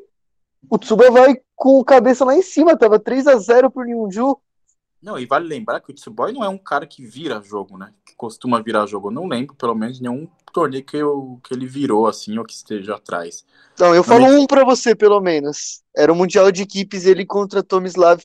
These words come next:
Speaker 1: Pukar.
Speaker 2: Mas ele perdeu, pô.
Speaker 1: Ele ganhou. Era, acho que o último jogo, se não me engano, ele tava perdendo de dois a zero. E o último, o terceiro set perdendo também, ele virou e ganhou o jogo.
Speaker 2: Ah, é verdade, é verdade.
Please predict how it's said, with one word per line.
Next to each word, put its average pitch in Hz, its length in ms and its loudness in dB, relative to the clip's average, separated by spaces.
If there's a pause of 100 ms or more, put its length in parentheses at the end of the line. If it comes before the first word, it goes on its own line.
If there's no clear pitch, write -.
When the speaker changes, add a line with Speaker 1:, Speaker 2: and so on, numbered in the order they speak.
Speaker 1:
Pukar. - 400 -6 (2500)
Speaker 2:
Mas 117 200 -14
ele 151 120 -6
perdeu, 170 440 -6
pô. - 280 -12 (520)
Speaker 1:
Ele 139 180 -6
ganhou. 180 560 4 (100)
Era, 139 260 4
acho - 160 -6
que 180 140 -8
o 175 60 0
último 170 600 -6
jogo, 170 220 -4
se - 100 -18
não 175 80 -10
me 165 80 -10
engano, 160 140 -6
ele 156 40 -10
tava 170 140 2
perdendo 175 240 -8
de 180 80 -14
dois 185 260 -2
a 180 100 6
zero. 151 500 0 (440)
E 156 80 -6
o - 40 -2
último, 165 300 -10
o 165 120 -2
terceiro 160 360 -6
set 151 280 -4
perdendo 156 440 -4
também, 147 280 -6
ele 160 120 -6
virou 190 280 0
e 208 60 -2
ganhou 240 280 -4
o 233 40 -6
jogo. 175 180 -4
Speaker 2:
Ah, 156 80 -2
é 151 200 -6
verdade, 123 480 -8
é 107 40 -14
verdade. 101 540 -14